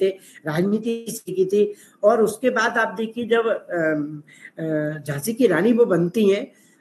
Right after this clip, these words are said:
यहाँ एक बड़ा महत्वपूर्ण विषय है कि जब गंगाधर राव की मृत्यु होती है, गंगाधर राव का जब विवाह होना होता तो तात्या दीक्षित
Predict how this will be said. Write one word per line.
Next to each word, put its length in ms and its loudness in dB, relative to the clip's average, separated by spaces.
यहाँ 300 4
एक 140 -2
बड़ा 320 4
महत्वपूर्ण 420 0
विषय 260 2
है 300 -2
कि 60 -2
जब 160 6
गंगाधर 380 2
राव 120 2
की 160 -2
मृत्यु 380 2
होती 260 2
है, 100 -8
गंगाधर 540 2
राव 320 0
का 80 -2
जब 140 2
विवाह 220 2
होना 220 4
होता 300 0
तो 200 0
तात्या 600 -6
दीक्षित 420 -4